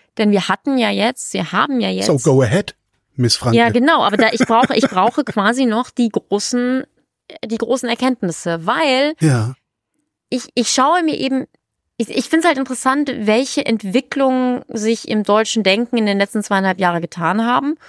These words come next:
Speaker 1: Und was ich aktuell sehe, und da habe ich einfach noch nicht die Zahlen, aber anekdotische irgendwie Erfahrungen, äh, sehe ich in der Politik teilweise, dass gerade die Millennials die sind, die noch am ehesten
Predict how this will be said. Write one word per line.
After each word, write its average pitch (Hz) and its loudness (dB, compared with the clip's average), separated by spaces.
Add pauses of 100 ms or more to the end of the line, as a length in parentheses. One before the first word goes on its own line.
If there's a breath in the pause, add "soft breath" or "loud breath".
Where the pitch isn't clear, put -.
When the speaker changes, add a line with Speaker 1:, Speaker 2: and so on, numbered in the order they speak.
(420 soft breath)
Speaker 1:
Und 262 2 (560)
was 233 -2
ich - -6
aktuell 233 0
sehe, 254 2
und 240 0
da 202 2
habe 240 0
ich 254 -4
einfach 233 -2
noch 214 2
nicht 214 -2
die 196 -6
Zahlen, 254 0
aber 185 -2
anekdotische 190 0
irgendwie 170 0 (140)
Erfahrungen, 208 0 (800 loud breath)
äh, 226 2
sehe 240 2
ich 311 0
in 254 0
der 254 2
Politik 247 -2
teilweise, 233 2 (140)
dass 214 -2
gerade 240 0
die 208 0
Millennials 196 0 (100)
die 214 -4
sind, 269 2
die 226 0
noch 220 0
am 208 -2
ehesten 240 -2